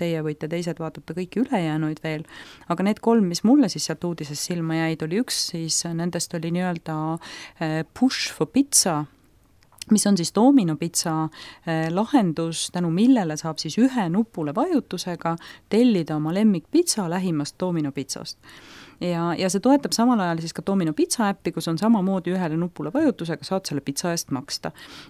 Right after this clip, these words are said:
Ja jällegi, äh, väga veenvalt näitab seda, kuidas lihtsus on täiesti selgelt see võti, mis, äh, mis ühe trendina väga selgelt, äh, praegu välja tuleb. Teine põnev teenus, äh, mis, äh, mulle sümpatiseeris, oli Very Good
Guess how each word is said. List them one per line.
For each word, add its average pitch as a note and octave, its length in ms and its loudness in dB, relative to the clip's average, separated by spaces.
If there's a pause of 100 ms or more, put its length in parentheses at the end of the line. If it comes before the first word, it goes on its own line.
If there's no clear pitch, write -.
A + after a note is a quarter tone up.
Ja E3 240 2
jällegi, F#3+ 520 2 (280)
äh, D3+ 140 -6 (340)
väga F#3+ 340 2 (160)
veenvalt D#3 600 0
näitab F#3 440 -2
seda, E3+ 360 0
kuidas C#3 260 -8
lihtsus - 680 -2
on C#3 340 -4
täiesti C#3 800 -4
selgelt D3+ 480 -4
see D3+ 160 -4
võti, D3 400 -4
mis, C3 480 -2
äh, C3 240 -4
mis C#3 180 0
ühe D#3 220 0
trendina C3+ 460 -2
väga C#3 180 -8
selgelt, C#3 460 -8 (100)
äh, - 160 -10
praegu C#3 240 -10
välja C#3+ 240 -4
tuleb. D3+ 240 -8 (800)
Teine E4 320 4
põnev G#3+ 280 4
teenus, F#3+ 460 0
äh, E3+ 140 0
mis, E3+ 180 2 (140)
äh, E3+ 120 0
mulle A#3+ 280 6
sümpatiseeris, D3 800 -4
oli D3+ 640 -2
Very G#3 340 4
Good G3 300 -2